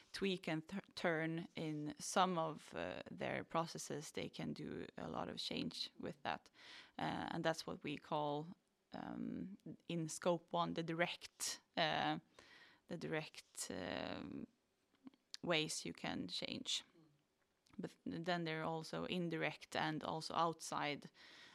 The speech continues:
uh, the business where you need to take action as well, and that's, uh,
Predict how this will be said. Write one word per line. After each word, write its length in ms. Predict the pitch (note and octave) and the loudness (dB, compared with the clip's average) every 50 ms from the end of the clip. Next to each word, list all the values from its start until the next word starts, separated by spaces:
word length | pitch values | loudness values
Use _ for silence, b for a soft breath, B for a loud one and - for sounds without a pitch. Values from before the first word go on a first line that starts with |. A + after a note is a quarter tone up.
| B - | B -4
uh, 60 | - - - - - - | -4 -2 -2 -2 -2 -2
the 120 | - - | -2 -2
business 600 | - D3+ D#3 D#3 - - - - D#3+ - - - - | 0 -2 -2 -2 -4 -6 -6 -4 -4 -6 -6 -8 -6
where 140 | - E3 D#3 | -4 -4 -2
you 160 | D3+ D3+ D#3 | -2 -2 0
need 220 | D3+ C#3+ D3+ D#3 - | -2 -2 -2 -4 -4
to 120 | - - | -6 -6
take 340 | - - - - - - - - | -4 -4 -4 -4 -4 -6 -4 -2
action 380 | - E3 - - - - D#3+ D#3+ | -2 -2 -2 -2 -2 -2 -2 -2
as 180 | - - - | -2 -2 -2
well, 200 | - C#3+ C#3+ - | 0 0 0 0
and 180 | - - E3 D3 | 0 0 0 0
that's, 680 | D3+ D3+ - - - - - - - - - - - | 0 -2 -2 -2 -4 -2 -2 -2 -2 -2 -2 -2 -2
uh, 380 | - D#3 D#3 C#3+ D#3+ E3 F3+ - | -2 -2 -2 -2 -2 -2 -4 -4